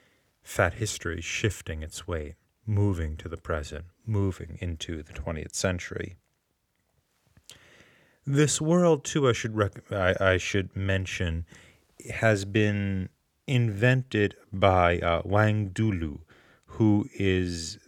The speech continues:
the author of the book. The book is part four of five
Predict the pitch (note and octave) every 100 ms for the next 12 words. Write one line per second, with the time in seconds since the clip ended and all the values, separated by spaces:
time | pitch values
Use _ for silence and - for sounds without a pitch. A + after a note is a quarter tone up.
0 | - G2 F#2 F2+ G2 G#2+ G#2 - F#2 E2
1 | D#2+ E2+ F2+ D3 _ - - - F#2+ F2
2 | F2 - - G2+ F2+ E2+ E2 D#2 - -
3 | _ _ - A2+ - - G#2+ G2 F2 E2+
4 | - - F2+ F2 F2